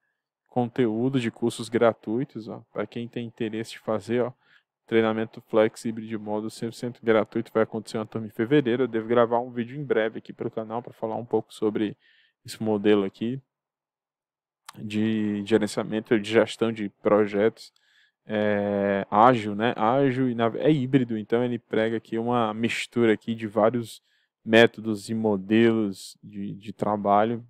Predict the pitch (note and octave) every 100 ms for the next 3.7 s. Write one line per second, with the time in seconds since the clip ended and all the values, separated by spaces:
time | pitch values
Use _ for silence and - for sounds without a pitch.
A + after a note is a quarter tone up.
0 | _ _ A2 A2 G2+ G#2+ G#2+ - G2+ G#2+
1 | G#2 G#2 A2 A#2+ _ _ _ _ _ _
2 | - A2 G#2 - A2+ A2 - A2 G#2+ A2
3 | G#2+ - - G#2+ G2+ A2